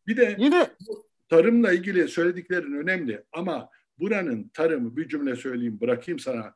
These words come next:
Speaker 1: e, düşüncelerini merak ediyorum.
Speaker 2: Yok, onu söylemeden ben sana yine tarımla ilgili başka bir şey, bir
Speaker 1: Öyle,
Speaker 2: rakam
Speaker 1: onları
Speaker 2: daha
Speaker 1: söyle çünkü
Speaker 2: vereceğim.
Speaker 1: tarım çok
Speaker 2: Çünkü o
Speaker 1: önemli.
Speaker 2: onlara göre yani gerçekten.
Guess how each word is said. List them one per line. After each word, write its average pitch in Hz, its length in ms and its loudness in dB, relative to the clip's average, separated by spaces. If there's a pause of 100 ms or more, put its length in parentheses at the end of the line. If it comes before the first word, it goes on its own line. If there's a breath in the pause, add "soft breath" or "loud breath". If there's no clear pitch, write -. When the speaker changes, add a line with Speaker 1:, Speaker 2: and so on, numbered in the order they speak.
(240 soft breath)
Speaker 1:
e, 123 240 -6
düşüncelerini 123 640 -2
merak 127 400 -2
ediyorum. 220 280 2
Speaker 2:
Yok, - 40 -4
onu 247 220 4
söylemeden 262 760 2
ben 190 180 -2
sana 185 220 -10
yine 185 220 -4
tarımla 208 420 4
ilgili 165 340 -2
başka 156 340 0
bir 151 60 -4
şey, 143 300 2
bir 151 120 8
Speaker 1:
Öyle, 151 220 8
Speaker 2:
rakam 160 200 6
Speaker 1:
onları 170 80 6
Speaker 2:
daha 170 180 8
Speaker 1:
söyle 202 140 8
çünkü 175 140 4
Speaker 2:
vereceğim. 165 120 4
Speaker 1:
tarım 269 300 6
çok 170 100 -2
Speaker 2:
Çünkü 208 180 2
o - 40 4
Speaker 1:
önemli. 190 360 2
Speaker 2:
onlara 220 240 2
göre 185 280 -2 (160)
yani 165 160 -2 (100)
gerçekten. 165 480 -8